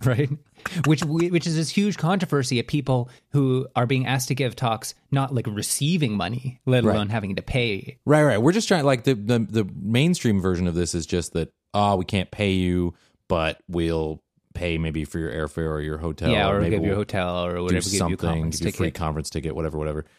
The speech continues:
Speaker 1: But it's like,
Speaker 2: But,
Speaker 1: you don't
Speaker 2: like
Speaker 1: get any of that and send us a wire transfer.
Speaker 2: Yeah, and also,
Speaker 1: And,
Speaker 2: yes,
Speaker 1: yeah.
Speaker 2: give us lots of money to this unnamed Swiss bank account.
Speaker 1: Yeah.
Speaker 2: It's probably just a regular bank account. I don't think there's anything illegal about
Speaker 1: Well, I
Speaker 2: what
Speaker 1: don't
Speaker 2: they're
Speaker 1: think it's
Speaker 2: doing.
Speaker 1: illegal. It is,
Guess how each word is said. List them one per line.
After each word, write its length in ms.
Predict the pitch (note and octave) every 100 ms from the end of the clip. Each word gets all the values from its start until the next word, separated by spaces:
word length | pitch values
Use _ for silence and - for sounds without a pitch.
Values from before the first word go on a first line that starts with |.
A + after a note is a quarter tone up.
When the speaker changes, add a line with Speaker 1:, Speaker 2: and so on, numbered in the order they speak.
| _
Speaker 1:
But 80 | C3+
it's 80 | B2+
like, 100 | B2+
Speaker 2:
But, 60 | D3
Speaker 1:
you 40 |
don't 100 | D#3+ E3+
Speaker 2:
like 40 |
Speaker 1:
get 140 | E3+
any 180 | D#3 D3+
of 100 | B2+
that 200 | B2+ B2
and 460 | C#3 A#2+ B2+ B2 A#2 - _ -
send 320 | - B2 A2+ A2
us 180 | G2
a 60 | G#2+
wire 240 | F2 F2
transfer. 420 | - - - - -
Speaker 2:
Yeah, 140 | B2
and 100 | D#2 F#2
also, 240 | B2 G2
Speaker 1:
And, 80 | E2
Speaker 2:
yes, 260 | A2 - -
Speaker 1:
yeah. 60 |
Speaker 2:
give 120 | F#2
us 140 | E2+ D#2+
lots 200 | D#2+ -
of 100 | D#2+
money 320 | D#2+ D#2 D#2
to 160 | - D#2
this 260 | D#2 - -
unnamed 600 | E2+ D2+ D2 C#2+ D2 -
Swiss 320 | - D2+ - -
bank 240 | - -
account. 240 | - - - _ _ _ _ _ -
Speaker 1:
Yeah. 260 | G2+ F2 - - _ _ -
Speaker 2:
It's 100 | F#2+
probably 240 | - -
just 200 | D#2+ -
a 80 | -
regular 440 | - - - G1+ - _
bank 240 | - - -
account. 200 | - - _ _ _ -
I 60 |
don't 100 | F2 E2
think 100 | D#2+
there's 140 | D#2
anything 340 | D2+ D2+ - -
illegal 420 | D#2+ D2+ D2 A1+
about 100 | -
Speaker 1:
Well, 80 | D#3
I 40 |
Speaker 2:
what 40 | C#3+
Speaker 1:
don't 140 | E3
Speaker 2:
they're 80 | E3
Speaker 1:
think 40 |
it's 60 | D3+
Speaker 2:
doing. 100 | C#3
Speaker 1:
illegal. 260 | C3+ G#2+ F#2+
It 100 | G2+
is, 180 | A2+